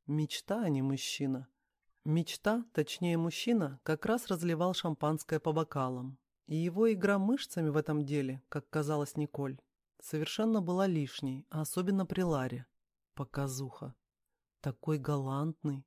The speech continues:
не уставала Лара находить в малознакомом мужчине тонну положительных качеств.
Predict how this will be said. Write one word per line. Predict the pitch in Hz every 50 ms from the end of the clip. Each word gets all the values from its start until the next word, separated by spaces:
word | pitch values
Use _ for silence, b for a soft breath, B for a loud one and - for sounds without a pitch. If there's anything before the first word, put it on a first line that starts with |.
| _
не | - 147 147
уставала | 143 - - - 151 139 147 147 147 143
Лара | 135 139 147 165 180 185 185 175
находить | 165 156 - - 147 147 165 180 175 -
в |
малознакомом | 165 156 156 151 147 147 139 - 156 143 - - 160 156 151 147
мужчине | 139 135 139 135 - - - 170 185 190 180 180 175 175 - _ _ _ _ _
тонну | - 156 160 185 202 208 208 190
положительных | - - 156 151 147 143 139 147 143 - 160 151 151 151 - _
качеств. | - - 135 127 127 - - - - - - - -